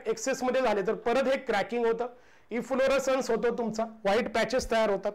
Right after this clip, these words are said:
Alkali जर वाढलेत तर. त्यामुळे हे अशा पद्धतीचं percentage आहे. आता हे shortcut लक्षात ठेवण्यासाठी काय आहे,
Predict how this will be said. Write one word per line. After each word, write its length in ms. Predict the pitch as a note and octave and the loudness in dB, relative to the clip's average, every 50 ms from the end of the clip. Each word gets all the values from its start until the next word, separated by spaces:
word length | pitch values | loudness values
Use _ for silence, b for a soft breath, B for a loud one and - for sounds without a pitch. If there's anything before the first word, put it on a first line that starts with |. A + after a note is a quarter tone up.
| - - - | -6 -4 -2
Alkali 360 | F3+ G#3 G#3 G3+ A#3 A3 A3+ | 0 0 2 2 0 0 2
जर 140 | G#3+ A3+ G#3+ | 2 2 2
वाढलेत 300 | G#3 F#3 E3+ E3+ E3+ E3 - - | 2 2 2 0 -2 -4 -4 -6
तर. 40 | A3 - B B B B B B | -8 -8 B B B B B B
त्यामुळे 300 | A#3+ A#3+ C4 C4+ D4 C4+ | 0 2 2 4 2 2
हे 60 | C#4+ | 4
अशा 260 | C#4 B3 G#3 - A#3+ | 2 2 2 0 0
पद्धतीचं 560 | - A3 G#3+ F3+ F3+ G3+ - G#3 G3+ A3+ C#4+ | 0 0 -2 0 0 0 0 0 0 0 0
percentage 580 | C#4+ A#3+ G3 F3 - E3+ E3+ D3+ C#3+ F#3+ C#4 C#4 | 0 0 0 0 0 -2 -2 -2 -2 -2 -2 -2
आहे. 180 | G3 A#2+ A2+ - B B B B B B | -2 -4 -4 -10 B B B B B B
आता 180 | D3 E3+ F#3 A#3 | -4 -2 0 0
हे 100 | B3+ C4+ | 2 2
shortcut 360 | B3+ B3 - - A3 - C#4 C#4 | 2 0 0 -2 0 -2 -2 0
लक्षात 300 | C#4 C4+ - - C#4 C#4+ | 0 0 -2 0 -2 -2
ठेवण्यासाठी 520 | - C4+ C4+ C4+ C#4 C4 C4+ B3+ - C#4 | 0 0 2 2 2 2 0 0 -2 -2
काय 240 | A3 C4 B3+ C4+ B3 | 0 2 2 4 4
आहे, 220 | A#3 A#3 A#3 A#3+ | 2 2 0 0